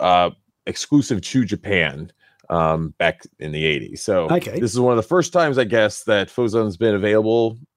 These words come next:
Speaker 1: outside of Japan, I guess, through official means, uh, as a port. So that's pretty cool there.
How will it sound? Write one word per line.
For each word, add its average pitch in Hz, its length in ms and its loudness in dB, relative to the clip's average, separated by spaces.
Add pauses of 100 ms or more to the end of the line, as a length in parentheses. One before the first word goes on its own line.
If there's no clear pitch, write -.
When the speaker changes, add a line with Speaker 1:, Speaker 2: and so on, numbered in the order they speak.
Speaker 1:
outside 104 340 0
of 85 80 -8
Japan, 92 440 -2
I 87 60 -4
guess, 90 240 -6 (140)
through 104 140 -2
official 139 640 2 (260)
means, 127 560 -2 (120)
uh, 82 380 0
as 85 160 -2
a 87 40 -10
port. 170 480 -2 (500)
So 101 140 -4
that's 101 160 0
pretty 104 320 -8
cool 107 240 0
there. 104 400 2